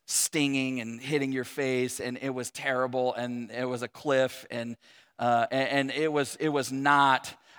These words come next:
uh, you, so you might be familiar with, you know, the, the, the way that ski runs are rated. Um, but if you're not, uh, the,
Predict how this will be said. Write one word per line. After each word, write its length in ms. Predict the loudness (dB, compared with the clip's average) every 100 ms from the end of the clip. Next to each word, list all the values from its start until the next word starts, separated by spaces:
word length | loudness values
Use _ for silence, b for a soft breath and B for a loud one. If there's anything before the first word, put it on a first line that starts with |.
| 4
uh, 60 |
you, 280 | 6 4 0 0
so 220 | 2 2
you 140 | 2 6
might 180 | 6
be 100 | 6
familiar 400 | 0 0 0 2
with, 260 | 2 0 -2 -6
you 140 | -2
know, 120 | 0
the, 240 | 0 0 0
the, 420 | 2 2 2 -2 -8 _ -6
the 40 | -2
way 160 | 0
that 160 | 0 -2
ski 240 | -2 -2
runs 260 | 2 0 0
are 100 | -2
rated. 480 | 0 2 2 0 -2 b b b
Um, 400 | 2 4 2 0 -2
but 240 | 4 6 4
if 160 | 0
you're 80 | 0
not, 400 | 4 4 4 2
uh, 200 | 0 0
the, 180 | 0 -4